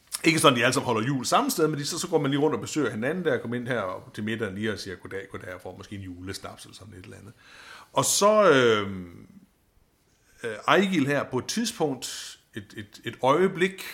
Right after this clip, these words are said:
og det må jo have været tidligere på dagen, der har han tænkt, "Jeg spiller det med et pus."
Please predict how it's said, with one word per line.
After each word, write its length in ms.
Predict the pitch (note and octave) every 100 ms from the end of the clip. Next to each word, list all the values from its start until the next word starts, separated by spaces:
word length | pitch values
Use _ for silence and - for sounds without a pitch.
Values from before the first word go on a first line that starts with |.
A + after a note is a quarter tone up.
| - - _ _ _ _ _ _ _ _ -
og 80 | C3+
det 80 | E3+
må 80 | F#3+
jo 60 |
have 120 | C#3
været 140 | A#2 A2+
tidligere 300 | F3 G3 D3+
på 60 |
dagen, 240 | A2+ B2 F#2+ - _ _ _ _ _ _ _ _ _ -
der 60 |
har 120 | C#3+
han 100 | B2+
tænkt, 280 | A2 B2+ - - _ _ _ _ _ -
"Jeg 80 |
spiller 240 | - A#2+ A2+
det 100 | G2+
med 80 | F#2+
et 60 |
pus." 460 | - G2 - -